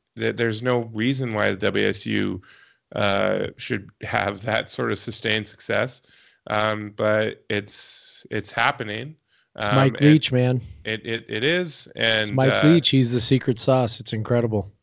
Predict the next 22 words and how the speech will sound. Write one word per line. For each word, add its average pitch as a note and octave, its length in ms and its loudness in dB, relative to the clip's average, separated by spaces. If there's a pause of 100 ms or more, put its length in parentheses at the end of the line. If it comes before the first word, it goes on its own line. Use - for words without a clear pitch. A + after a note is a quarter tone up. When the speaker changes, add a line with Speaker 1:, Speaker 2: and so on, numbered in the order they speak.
(140)
Speaker 1:
Yeah, G#2 180 0
it, A2 220 -2
it A#2+ 220 -2
is A2+ 140 -2
incredible. G2+ 640 -2
Um, G2+ 500 0 (580)
and G#2+ 300 -2
last A#2+ 380 0
year B2+ 120 -4
showed A2+ 280 -6
us A2 180 -6
that A2 180 -4
we A2 140 -6
can, A2+ 680 -4 (520)
um, G2 540 -4 (340)
you A2 100 -6
know, F#2+ 340 -4
re-, A2+ 200 -8
go A#2 260 2
a G#2+ 40 2
little A2 320 2
higher. G#2 580 0